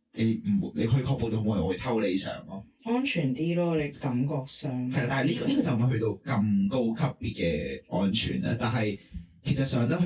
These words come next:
Speaker 1: 嘅人都係，誒，比較認真嘅人嚟嘅，即係我就係想 look for 一個，
Speaker 2: 嗯。
Speaker 1: 誒，long term 嘅 relationship。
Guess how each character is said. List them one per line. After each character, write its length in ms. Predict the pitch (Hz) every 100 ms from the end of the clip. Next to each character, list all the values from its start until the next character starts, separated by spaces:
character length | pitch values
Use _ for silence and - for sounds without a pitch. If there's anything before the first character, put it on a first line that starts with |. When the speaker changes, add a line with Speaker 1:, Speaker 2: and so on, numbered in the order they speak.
| 135
Speaker 1:
嘅 160 | 131
人 260 | 107 90 -
都 200 | - 123
係， 480 | 120 104 90 85 82
誒， 300 | - - - - - _ _ - _ _ -
比 160 | 101
較 420 | 104 98 92 87 - - - -
認 320 | 117 110 101
真 120 | 98 104 98 92
嘅 120 | 92
人 160 | 85 -
嚟 40 |
嘅， 200 | - -
即 100 | -
係 160 | 143 110
我 40 | 101
就 120 | 104
係 20 |
想 180 | 110 87
look 180 | 101 -
for 280 | 101 90 107
一 20 |
個， 360 | 101 87 87 110 - - - _
Speaker 2:
嗯。 180 | 202 185 190 202 - 196 - - -
Speaker 1:
誒， 60 |
long 300 | 120 117 110
term 480 | 120 113 101 101 101
嘅 160 | 107 78
relationship。 760 | 85 90 95 - - - -